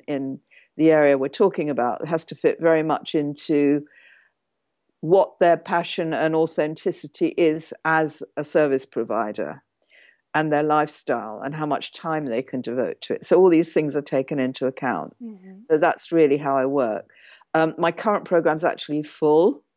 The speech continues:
Speaker 2: Mm-hmm.
Speaker 1: uh, but I'm taking on more people from July now,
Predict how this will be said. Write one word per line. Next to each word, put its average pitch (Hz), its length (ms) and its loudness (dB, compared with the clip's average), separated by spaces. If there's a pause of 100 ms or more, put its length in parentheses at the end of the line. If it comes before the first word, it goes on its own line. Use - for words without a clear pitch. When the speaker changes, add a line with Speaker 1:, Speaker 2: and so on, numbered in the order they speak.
(120)
Speaker 2:
Mm-hmm. 220 320 -10
Speaker 1:
uh, - 320 2 (460)
but 160 100 2
I'm 170 140 2
taking 190 440 -2
on 170 240 -2
more 170 220 -2
people 160 540 -2
from 151 500 -2
July 147 560 2
now, 120 460 -4